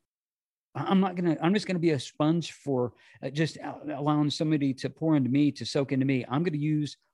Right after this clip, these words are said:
all of the, all, all the things that I've learned, and I'm gonna, I'm gonna squeeze that sponge out for somebody else." And I think there's definitely some grit and determination that is, is required there.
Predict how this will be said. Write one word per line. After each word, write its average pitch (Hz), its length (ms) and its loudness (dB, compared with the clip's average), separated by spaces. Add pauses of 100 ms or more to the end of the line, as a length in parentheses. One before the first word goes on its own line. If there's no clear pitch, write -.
(140)
all 160 420 0
of 135 120 -2
the, 120 180 0 (100)
all, - 180 -8
all 160 140 0
the 143 140 0
things 143 180 0
that 120 160 -8
I've 143 300 -2
learned, 165 420 0 (300)
and 135 160 -2
I'm 165 180 2
gonna, 139 260 2
I'm 143 120 0
gonna 131 100 0
squeeze 160 380 -2
that 117 160 -2
sponge 139 300 0
out 110 180 -4
for 117 100 -4
somebody 101 380 -2
else." - 360 -6
And 135 80 -2
I 135 60 6
think 143 260 -2 (320)
there's 160 300 4
definitely 160 600 -4
some 131 200 -2
grit 139 220 0
and 131 80 -8
determination 127 680 0
that 123 220 -2
is, 135 220 0 (380)
is 131 180 -2
required 147 420 0
there. 147 300 -6